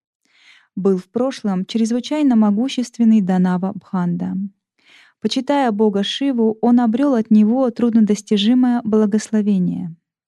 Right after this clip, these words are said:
Затем Дайте без страха приобрёл три мира. Завоевав мир, он воцарился как могущественный владыка мира —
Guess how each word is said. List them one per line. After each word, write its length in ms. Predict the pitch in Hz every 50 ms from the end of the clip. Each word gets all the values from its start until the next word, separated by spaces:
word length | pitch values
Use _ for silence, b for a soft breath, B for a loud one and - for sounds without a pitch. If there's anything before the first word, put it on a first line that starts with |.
| _ b b b b b b b b b b -
Затем 520 | 196 190 214 208 - - 214 202 196 196
Дайте 500 | 185 220 240 262 247 - - 226 220 -
без 200 | 185 180 226 214
страха 420 | - - 240 254 285 277 - 220
приобрёл 600 | - - 190 185 185 180 170 175 175 185 196 202
три 260 | 196 _ - 196 185 185
мира. 480 | 180 175 170 165 165 165 165 170 170 165 _ _ _ _ _ _ _ _ _ _ _ _ _ _
Завоевав 640 | - 185 196 214 220 233 240 240 262 285 277 - -
мир, 400 | - 214 220 247 254 262 247 - _ _ -
он 200 | 247 247 240 220
воцарился 680 | 240 233 233 - 233 226 247 285 277 269 - - 220
как 240 | - 214 196 - -
могущественный 840 | 202 202 196 180 214 262 262 - - 233 - _ - 233 226 233 214
владыка 560 | 180 185 185 185 185 175 202 196 - 214 208
мира — 440 | 202 208 208 196 175 165 165 165